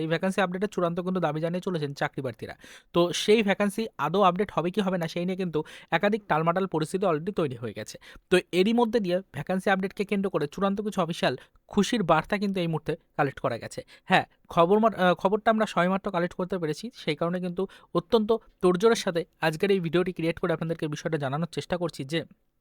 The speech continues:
বিশেষ সূত্র মারফত খবর পেলাম, আগামীকাল এবং আগামী পরশু দিনের মধ্যে প্রাথমিক শিক্ষক নিয়োগ প্রক্রিয়া দু হাজার বাইশের টেট পাস চাকরি প্রার্থীদের জন্য যে দু হাজার পঁচিশের নতুন নোটিফিকেশন প্রকাশ করা হয়েছে, সেখানে ভ্যাকেন্সি আপডেট হওয়ার, আহ, যে এটি সম্ভাবনা তৈরি হচ্ছে,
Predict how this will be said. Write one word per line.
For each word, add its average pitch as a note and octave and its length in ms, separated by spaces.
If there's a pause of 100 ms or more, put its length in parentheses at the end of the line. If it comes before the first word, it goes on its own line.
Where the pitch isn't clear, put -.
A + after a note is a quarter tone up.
(420)
বিশেষ D3+ 300
সূত্র G#3+ 220
মারফত G#3 320
খবর D#3 240
পেলাম, C#3+ 180 (320)
আগামীকাল F#3 400
এবং G3+ 180
আগামী E3+ 260
পরশু D#3 300
দিনের F#3+ 220
মধ্যে D3 200
প্রাথমিক F3 340
শিক্ষক F3 280
নিয়োগ F3+ 180
প্রক্রিয়া F3+ 280
দু D#3 120
হাজার D#3+ 220
বাইশের E3 260
টেট C#3+ 120
পাস D#3 160
চাকরি D3+ 200
প্রার্থীদের D#3 340
জন্য D3+ 220
যে D#3+ 120
দু C3+ 120
হাজার D#3 240
পঁচিশের - 360
নতুন F3 260
নোটিফিকেশন F3+ 520
প্রকাশ C#3+ 260
করা E3 200
হয়েছে, D#3 300 (280)
সেখানে C4 320
ভ্যাকেন্সি G3 460
আপডেট D#3 360
হওয়ার, D3+ 300
আহ, D3+ 580 (140)
যে D#3 180 (200)
এটি E3 140
সম্ভাবনা G3 480
তৈরি F#3+ 200
হচ্ছে, D#3 300